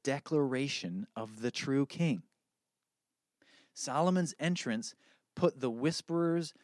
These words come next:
and the grumblers and the conspiracies in their place. Solomon's entrance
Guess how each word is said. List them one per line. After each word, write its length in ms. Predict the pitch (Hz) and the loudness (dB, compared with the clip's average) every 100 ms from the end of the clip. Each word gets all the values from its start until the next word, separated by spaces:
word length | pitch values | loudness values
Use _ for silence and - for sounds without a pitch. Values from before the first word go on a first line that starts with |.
| _ - | _ -10
and 160 | 120 110 | -8 -8
the 60 | |
grumblers 800 | 104 117 147 160 160 160 151 143 _ _ - | -6 0 2 4 4 4 2 -2 _ _ -10
and 140 | 127 | -8
the 40 | 123 | -8
conspiracies 920 | - 123 - 156 160 151 - 117 113 - | -6 -6 -4 0 2 2 0 -4 -4 -4
in 240 | 147 143 | -2 0
their 240 | 135 139 | 2 2
place. 560 | 135 - 131 95 - - - _ _ _ _ _ _ _ _ _ _ _ _ | 2 2 2 2 -2 -12 -14 _ _ _ _ _ _ _ _ _ _ _ _
Solomon's 720 | - - 151 175 180 185 151 - | -8 0 6 6 8 6 2 0
entrance 600 | 165 170 - 120 123 | 0 0 -2 -4 -4